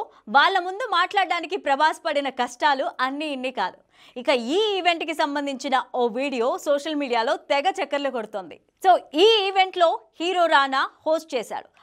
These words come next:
అసలే రానాకి ఇంగ్లీష్ అన్నా, ముంబై అన్నా కొట్టిన పిండి. దీంతో ముంబై మీడియాను అదిరిపోయేలాగా అడ్రస్ చేస్తూ అమితాబ్ బచ్చన్, కమల్ హాసన్, ప్రభాస్,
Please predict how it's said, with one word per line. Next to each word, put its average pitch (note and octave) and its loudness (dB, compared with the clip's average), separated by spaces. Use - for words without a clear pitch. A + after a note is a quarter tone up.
అసలే D4+ 2
రానాకి C4+ 0
ఇంగ్లీష్ C4 -6
అన్నా, A3 -2
ముంబై C4+ -2
అన్నా B3 0
కొట్టిన D4+ -2
పిండి. F#3+ -12
దీంతో D#4 4
ముంబై D#4+ 0
మీడియాను E4 2
అదిరిపోయేలాగా D#4+ 2
అడ్రస్ A#3 -2
చేస్తూ A3 -6
అమితాబ్ C4 -2
బచ్చన్, G#3 -4
కమల్ C4+ 4
హాసన్, C4 -4
ప్రభాస్, A3+ 0